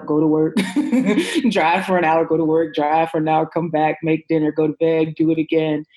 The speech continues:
And so having that space to really touch, um, the world in a different way and experience it in a different way rather than through Netflix is, I think, an invaluable,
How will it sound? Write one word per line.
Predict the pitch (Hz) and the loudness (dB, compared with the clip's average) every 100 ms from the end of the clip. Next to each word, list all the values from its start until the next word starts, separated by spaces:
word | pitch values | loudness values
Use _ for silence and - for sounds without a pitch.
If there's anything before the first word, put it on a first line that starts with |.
| - _ - | -20 _ -4
And | 170 | -2
so | 165 170 | 0 -2
having | 170 156 165 175 165 | 0 0 0 0 0
that | 151 - | 0 -4
space | - - 156 156 156 - - | -8 -2 0 0 -4 -8 -2
to | 151 147 143 | 0 0 0
really | 160 160 156 151 143 131 _ _ _ - | 0 0 0 0 -2 -4 _ _ _ -2
touch, | 160 151 - - - - - | 0 0 -4 -6 -8 -10 -6
um, | 151 120 110 - 185 190 _ _ _ _ _ _ _ _ _ _ _ - | -4 -4 -6 -8 -10 -12 _ _ _ _ _ _ _ _ _ _ _ -6
the | 185 | 0
world | 160 151 156 156 160 180 180 | 0 2 2 2 2 2 0
in | 151 | -2
a | 139 | -2
different | 151 151 147 143 | -6 -4 -6 -4
way | 143 151 156 | -2 -2 -2
and | 135 | -4
experience | 135 - 143 151 151 | -8 -6 -4 -2 -2
it | 156 | 0
in | 151 | 0
a | |
different | 151 156 165 - | 0 -2 -4 -2
way | 147 151 151 | 0 2 2
rather | 139 143 139 | 0 -2 -2
than | 143 | -2
through | 131 151 135 | 0 0 0
Netflix | 131 - - - - - | -4 -4 -2 -2 -4 2
is, | 151 139 135 135 - | 2 2 -2 -6 -8
I | 151 | -8
think, | - 143 131 | -6 -6 -6
an | - 143 - | -6 -6 -2
invaluable, | 151 143 135 143 147 135 131 117 139 | -2 0 0 0 -2 -2 -2 -4 -6